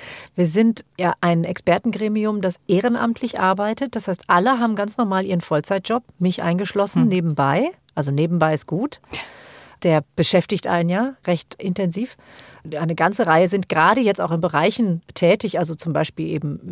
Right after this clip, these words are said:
Speaker 1: im Bereich der Medizin, äh, oder der Bildung oder so, wo jetzt auch ganz besonders viel gerade anfällt natürlich. Das ist das eine. Und das andere ist, dass wir von der zeitlichen Struktur, wir sind ja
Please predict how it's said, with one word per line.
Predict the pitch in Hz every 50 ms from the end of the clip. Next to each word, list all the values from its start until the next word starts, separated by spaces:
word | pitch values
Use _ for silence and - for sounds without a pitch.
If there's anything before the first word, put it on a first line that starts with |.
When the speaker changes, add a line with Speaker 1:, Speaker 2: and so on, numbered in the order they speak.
| 147 151 165
Speaker 1:
im | 175
Bereich | - - - 143 143 143 - - - - - - -
der | 156 147
Medizin, | 143 143 143 143 - - - 233 220 214 208 - - - - - - - - - - - - -
äh, | 175
oder | 156 170 160
der | 147 147 143
Bildung | - 190 214 247 240 202
oder | 185 175 170
so, | 160 165 165 165 156 151
wo | 160 170
jetzt | 160 170 165 -
auch | - 151 -
ganz | - 165 151 135 -
besonders | 160 139 147 151 190 240 240 -
viel | - 226
gerade | - 202 214 214 202
anfällt | - 190 190 - - 226 226 -
natürlich. | 233 214 - - 220 220 240 269 - - - - - - - - - - - - _ -
Das | - 208 190 -
ist | 226 - -
das | 240 208 - -
eine. | 165 156 165 190 240 247
Und | 214 185
das | 202 190 -
andere | 147 165 175 208 226 247
ist, | 226 -
dass | 233 175 165
wir | 202 185
von | - 220 202
der | 196 190 -
zeitlichen | - 147 147 170 202 - 269 240 - 226 196 180 165
Struktur, | - - - - 180 - - - - - - 220 226 269 247 185
wir | 170 185 170
sind | 165 185 220 233 -
ja | - 220